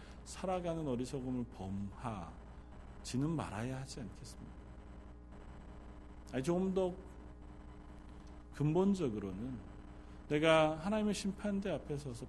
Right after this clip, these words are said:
포도주 틀에 던지우는 인생을 살지는 말아야 하지 않겠습니까? 하나님의 구원받은, 여기에 뭐 다 하나님의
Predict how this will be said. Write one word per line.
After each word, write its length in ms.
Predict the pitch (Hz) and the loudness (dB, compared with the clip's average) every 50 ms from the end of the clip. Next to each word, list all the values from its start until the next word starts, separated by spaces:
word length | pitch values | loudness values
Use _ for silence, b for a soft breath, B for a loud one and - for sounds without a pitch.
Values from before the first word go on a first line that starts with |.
| - - | -6 -6
포도주 300 | 233 233 262 240 247 226 - - | -2 0 2 2 2 0 -2 -4
틀에 260 | - - 214 196 185 | -4 0 0 0 4
던지우는 760 | - 143 147 151 156 160 165 185 175 170 160 160 156 151 135 | 4 4 4 4 4 2 0 0 0 2 2 2 2 4 4
인생을 380 | 127 123 123 131 131 127 120 | 2 2 2 0 0 0 -2
살지는 480 | - - 101 101 101 110 110 107 107 104 B B B B B B B - - | -2 -2 -2 -2 -2 -2 -2 -2 -2 -4 B B B B B B B -10 -10
말아야 380 | - 71 76 80 87 110 117 120 | -8 -8 -6 -6 -4 -4 -4 -4
하지 180 | 123 - - - | -4 -4 -6 -6
않겠습니까? 540 | 87 87 - - - - - - - - - - - - - - - - - - - - - - - - | -8 -8 -8 -10 -10 -10 -10 -10 -12 -12 -12 -12 -14 -14 -14 -14 -14 -14 -14 -14 -14 -14 -14 -14 -8 -2
하나님의 300 | 143 139 135 135 131 131 | 0 2 2 2 2 2
구원받은, 640 | - 139 135 139 135 131 127 123 123 127 147 143 | 2 2 2 4 2 2 2 2 0 -2 0 2
여기에 260 | 139 147 170 - 208 202 | 0 0 2 0 0 0
뭐 160 | 190 175 170 | 0 0 -2
다 300 | - 139 135 139 139 135 | -2 -4 -4 -2 -2 -2
하나님의 380 | 160 165 156 151 147 147 143 | -2 -2 -2 -2 -2 -2 -4